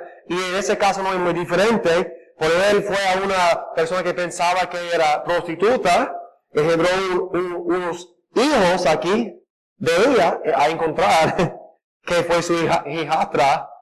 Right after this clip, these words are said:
viviendo como ah, ah, fingiendo como prostituta este día, y dice, "Mira, ¿qué pasó con eso?"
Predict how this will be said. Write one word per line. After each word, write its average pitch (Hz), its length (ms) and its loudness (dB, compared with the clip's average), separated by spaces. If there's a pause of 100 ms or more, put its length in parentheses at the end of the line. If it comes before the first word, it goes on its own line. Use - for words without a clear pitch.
(100)
viviendo 180 500 0
como 170 520 2 (260)
ah, 143 60 0 (120)
ah, 139 240 4
fingiendo 160 380 2
como 151 220 0
prostituta 151 520 -2
este 156 200 2
día, 190 260 2
y 147 40 4
dice, 139 160 2
"Mira, 208 220 -2
¿qué 196 120 -14
pasó 208 300 -2
con 196 180 0
eso?" 226 240 -2